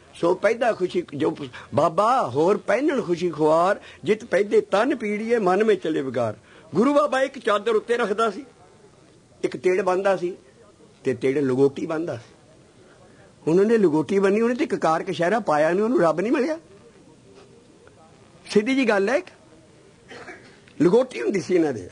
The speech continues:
ਐਸਾ ਰੇਸਟ ਪੁਸ਼ਟ ਸੀ, ਉਹ ਪਰ ਉੱਤੋਂ ਦੀ ਤੰਬਾ ਬੰਨ੍ਹਦਾ ਸੀ, ਜਿਹੜਾ ਪਿੰਡ ਥਾਈਂ ਅਸੀਂ ਕਹਿੰਦੇ। ਇੱਕ ਚਾਦਰ ਥੱਲੇ, ਇੱਕ ਚਾਦਰ ਉੱਤੇ ਤੇ ਸਿੱਧੀ ਜੀ ਪਗੜੀ, ਔਰ ਮੰਜੀ ਤੇ ਬੈਠਦਾ ਸੀ,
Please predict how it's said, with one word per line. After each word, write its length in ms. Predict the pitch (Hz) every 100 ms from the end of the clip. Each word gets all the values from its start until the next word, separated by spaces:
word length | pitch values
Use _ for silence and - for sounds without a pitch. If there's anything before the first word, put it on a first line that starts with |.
| 107
ਐਸਾ 760 | 160 226 - - 226 208 175
ਰੇਸਟ 380 | 135 160 196 -
ਪੁਸ਼ਟ 300 | - 214 220 - -
ਸੀ, 240 | 175 403 - - - - -
ਉਹ 80 | 156 -
ਪਰ 140 | 175
ਉੱਤੋਂ 240 | 165 - 170
ਦੀ 100 | 156
ਤੰਬਾ 280 | 165 185
ਬੰਨ੍ਹਦਾ 320 | 180 165 170 120
ਸੀ, 100 | - - _ - - _ _
ਜਿਹੜਾ 180 | - 131
ਪਿੰਡ 240 | 139 139
ਥਾਈਂ 200 | 127 135
ਅਸੀਂ 140 | 120 117
ਕਹਿੰਦੇ। 240 | 123 113 - -
ਇੱਕ 200 | - 170
ਚਾਦਰ 320 | 147 185 180 180
ਥੱਲੇ, 380 | 156 170 226 - - - - - - - 147
ਇੱਕ 140 | 147
ਚਾਦਰ 320 | - 139 143 139
ਉੱਤੇ 400 | 120 117 202 233 - - - - - -
ਤੇ 100 | 123
ਸਿੱਧੀ 300 | 117 156 180
ਜੀ 100 | 165
ਪਗੜੀ, 360 | 139 127 107 - - - - _ - - - -
ਔਰ 180 | 143 170
ਮੰਜੀ 280 | 165 196 233
ਤੇ 100 | 240
ਬੈਠਦਾ 420 | 170 135 120
ਸੀ, 80 | 131